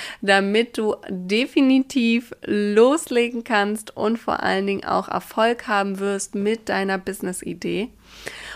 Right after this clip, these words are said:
Und das aller-, allererste ist first. First als allererstes, wundert dich vielleicht nicht, aber was meine ich jetzt damit? Und zwar,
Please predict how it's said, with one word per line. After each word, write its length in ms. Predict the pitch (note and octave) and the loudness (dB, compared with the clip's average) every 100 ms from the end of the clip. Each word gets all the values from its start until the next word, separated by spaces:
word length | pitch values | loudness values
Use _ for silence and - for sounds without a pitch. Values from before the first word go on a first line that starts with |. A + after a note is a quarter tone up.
| - | -2
Und 200 | G#3 G#3+ | 0 2
das 140 | A3 - - | 0 -4 0
aller-, 340 | A3 B3 B3+ | 4 4 4
allererste 800 | - A3 A3 - A3 G#3+ - G3+ | 2 2 0 0 0 -2 -2 -6
ist 440 | - G#3+ D4 - - - | -2 2 0 -2 -12 -18
first. 800 | - - - A#3 F#3+ G#3 - - G4 - A3+ - - | -14 -2 6 8 6 2 -8 -16 -14 -8 -8 -10 -14
First 580 | - C4+ C#4+ F#4 - | 4 6 8 6 2
als 220 | - A#3 - | 0 0 2
allererstes, 920 | - A#3 A#3 A#3 C#4 - D#4+ F4+ - _ - | 0 2 4 4 2 2 2 2 -4 _ -6
wundert 500 | G#3+ A3+ B3+ A#3+ A#3+ | 0 2 4 2 0
dich 180 | B3 | -4
vielleicht 400 | - G#3 G#3 G#3 | 0 0 0 0
nicht, 360 | A3 C4 G#4 - - - D4 | 0 0 0 -6 -10 -8 0
aber 280 | - A#3 A#3+ | 4 4 6
was 200 | A3+ A3 | 4 4
meine 320 | G#3 G#3+ A#3+ | 4 6 6
ich 60 | B3+ | 2
jetzt 300 | F#3 - - | -2 -4 -4
damit? 540 | F3 F3 F#3+ D#4 - - _ _ - | -2 0 0 0 -4 -20 _ _ -8
Und 260 | F#3+ G3 | -4 -4
zwar, 460 | - G3+ G#3+ A3 A3 | -6 -2 0 2 0